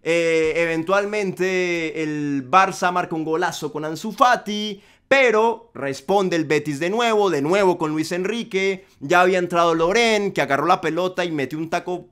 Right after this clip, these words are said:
fenomenal e hizo un gol de taco increíble. Y el partido queda dos dos y acabamos yéndonos a los penales. Y allí el Barça lo resolvió porque tuvo más jerarquía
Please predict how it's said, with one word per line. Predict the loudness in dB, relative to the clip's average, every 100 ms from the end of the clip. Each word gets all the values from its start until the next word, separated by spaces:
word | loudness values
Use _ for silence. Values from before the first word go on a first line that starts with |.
| _
fenomenal | -6 -4 -2 2 4 4 2
e | 0
hizo | -2 -2
un | -2
gol | -4
de | -2
taco | -2 -2
increíble. | -4 -2 -2 -2 -2 0 0 -2 _ _ -6
Y |
el | -4
partido | -2 -4 -2 -4 0
queda | 2 2
dos | 0
dos | -2 -2 -4
y |
acabamos | -2 0 0 -2 -2
yéndonos | -2 -2 -4 -6 -8 -16 _
a | -2
los | -2 -2
penales. | 0 2 2 0 -4
Y |
allí | -4
el | -2 0
Barça | 0 0
lo | -4
resolvió | -4 -4 0 6 6 4 -12
porque | -6 -4 0
tuvo | 2
más | 4 4
jerarquía | 4 4 2 2 2